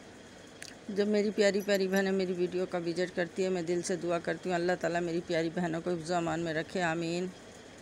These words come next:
इसी स्टाइलिश डिज़ाइन में हम बनाने का तरीका भी दिखाते हैं। प्लीज़ फ्रेंड, मेरी वीडियो का विजिट ज़रूर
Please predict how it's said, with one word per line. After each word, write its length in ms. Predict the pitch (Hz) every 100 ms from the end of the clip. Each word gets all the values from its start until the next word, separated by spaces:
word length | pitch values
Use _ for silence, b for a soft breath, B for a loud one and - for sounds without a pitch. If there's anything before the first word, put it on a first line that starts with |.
| - - - - - - - - - - - -
इसी 240 | 226 208 233
स्टाइलिश 400 | - 214 208 208
डिज़ाइन 320 | 214 202 190
में 120 | 202 202
हम 160 | 196
बनाने 340 | 190 185 180 190
का 120 | 196
तरीका 340 | 185 185 175 190
भी 120 | 180
दिखाते 420 | 175 190 170 190
हैं। 120 | 180
प्लीज़ 260 | 185 180 180
फ्रेंड, 340 | 175 165 165
मेरी 200 | 175 160
वीडियो 300 | 165 160 170
का 100 | 165
विजिट 380 | 165 165 170 165
ज़रूर 280 | 170 165 170